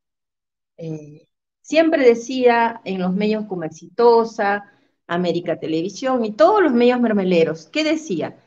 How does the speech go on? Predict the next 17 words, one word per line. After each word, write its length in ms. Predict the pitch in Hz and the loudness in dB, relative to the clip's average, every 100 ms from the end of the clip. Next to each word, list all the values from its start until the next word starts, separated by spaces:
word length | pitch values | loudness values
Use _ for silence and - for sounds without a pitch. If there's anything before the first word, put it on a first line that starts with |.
| _ _ - | _ _ -2
El 140 | 240 | 2
presidente 960 | 240 247 247 254 339 269 - 233 254 - | 4 4 4 4 4 4 2 0 0 -4
no 220 | 208 247 | 0 4
es 260 | 339 - - | 4 2 -4
un 120 | 208 | -2
impulsor 560 | 208 190 180 - 190 180 | -2 0 -2 -2 -2 -2
de 100 | 170 | -2
la 120 | 170 | -4
nueva 260 | 165 165 | -4 -4
constituyente, 720 | 165 165 180 - 165 165 160 175 | -6 -8 -10 -10 -8 -6 -4 -2
no 160 | 240 | 0
lo 160 | 277 247 | 0 0
puede 240 | 233 220 | 0 0
ser, 420 | 214 254 196 160 _ _ _ | -2 -2 -2 -2 _ _ _
porque 220 | 226 233 | -2 0
el 80 | 233 | 0
presidente 880 | 233 226 240 277 285 254 233 269 | 0 -2 0 2 2 0 0 -2